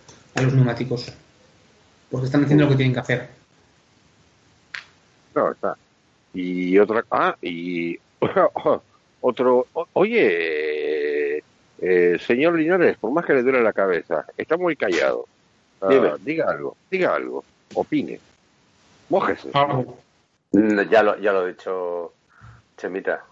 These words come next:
Speaker 3: Eh, para eso sí que él se explica, se explica mejor, no te sabría, mm, decirlo mejor. Yo en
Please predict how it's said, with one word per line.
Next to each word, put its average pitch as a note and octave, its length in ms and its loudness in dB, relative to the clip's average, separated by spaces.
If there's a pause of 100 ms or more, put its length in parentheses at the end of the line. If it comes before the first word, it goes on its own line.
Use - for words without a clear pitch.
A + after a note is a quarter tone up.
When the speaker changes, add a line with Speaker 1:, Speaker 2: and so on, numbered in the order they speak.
(240)
Speaker 3:
Eh, F#2 680 0
para F2+ 240 0
eso F2+ 180 -6
sí - 160 -12
que F2 240 0
él E2 240 -6 (640)
se G2 120 -2
explica, E2 760 0
se - 140 -14
explica E2 300 -4
mejor, D2+ 320 -2
no D#2 180 -2
te D#2 140 0
sabría, D#2 640 2 (960)
mm, A1+ 320 -2
decirlo D#2+ 420 0
mejor. - 280 -6 (460)
Yo E2 380 2
en E2+ 60 0